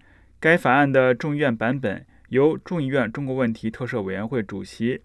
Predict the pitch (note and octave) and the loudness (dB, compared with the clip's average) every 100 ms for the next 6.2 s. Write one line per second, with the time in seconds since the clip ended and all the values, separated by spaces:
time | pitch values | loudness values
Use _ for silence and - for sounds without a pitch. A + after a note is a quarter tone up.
0 | - - - F3 D3+ D#3 A#2+ G#2+ A2 C3 | -20 -20 -6 -4 0 2 2 0 -2 -2
1 | C#3 C#3+ E3 C3+ F#2+ F#2+ G2 A2 C#3+ C#3+ | -2 -2 -2 -2 -4 -6 -8 -6 -4 -4
2 | C#3+ A2+ C#3+ C3 B2+ D#3 G#2+ F#2+ F#2 - | -2 -4 -2 -2 -2 -4 -6 -8 -12 -20
3 | - _ - B2+ C#3+ - A#2+ B2 D3 F3 | -20 _ -2 2 2 -2 -2 -2 0 -2
4 | C#3+ G2 G2 G2 A#2 C3 C3+ C3+ C#3 G2 | -2 -4 -6 -8 -4 -4 -4 -6 -6 -6
5 | F#2 F#2+ - - D#3 B2 G2 G2 - E3 | -8 -10 -12 -4 -2 -2 -4 -10 -8 -6
6 | C#3+ F#2 | -4 -6